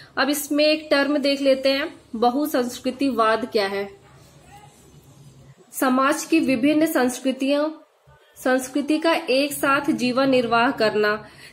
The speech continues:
जब अलग-अलग कई सारी संस्कृति एक साथ रहती हैं, जीवन निर्वाह करती हैं,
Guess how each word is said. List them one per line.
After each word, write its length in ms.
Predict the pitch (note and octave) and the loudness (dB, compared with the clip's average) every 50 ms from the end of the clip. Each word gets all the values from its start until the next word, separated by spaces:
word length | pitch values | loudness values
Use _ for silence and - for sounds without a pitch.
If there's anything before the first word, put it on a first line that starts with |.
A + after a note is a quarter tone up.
| - | -4
जब 220 | A#3+ C4 C#4 C#4 B3 | 0 0 2 2 0
अलग-अलग 580 | - A#3 B3 B3+ C#4 C#4+ C#4 C#4+ C#4+ C#4+ D4 - - - - - - - - - - | 0 0 2 2 2 2 2 2 0 0 -2 -6 -10 -16 -20 -20 -20 -20 -20 -8 -2
कई 200 | - C#4 C#4+ D#4 | 0 2 4 4
सारी 320 | D#4 D#4 E4 D4 C4 C#4 D4 | 4 4 2 2 2 2 0
संस्कृति 840 | D4 D4+ B3+ B3+ B3+ - - C4 C4 - D4 D4 D#4+ D#4+ - - - | 0 0 0 0 -2 -4 -4 -4 -4 -2 0 0 0 -2 -4 -6 -2
एक 180 | A3+ B3 C4+ C4+ | 0 0 0 0
साथ 380 | - - - C#4 C4+ D4 D#4 - - - - _ _ _ _ - | -2 -2 2 2 2 2 2 -2 -6 -16 -20 _ _ _ _ -4
रहती 460 | A#3 A#3 B3 C4+ C4+ C4 - C#4+ C#4+ | -2 0 0 0 0 -2 0 0 2
हैं, 200 | C#4+ C#4 C#4 B3+ | 2 2 2 2
जीवन 300 | A#3 B3+ B3+ B3 C4+ C#4 | 0 0 0 0 2 2
निर्वाह 360 | C#4 C#4 C4+ B3 C4 C4 C4 | 2 0 0 0 0 0 0
करती 400 | C4+ C#4 C#4 B3+ B3+ B3+ - C#4 | 0 -2 -2 -2 -2 -4 -4 -2
हैं, 260 | C#4 C#4 D4+ - - | -2 -2 -4 -6 -8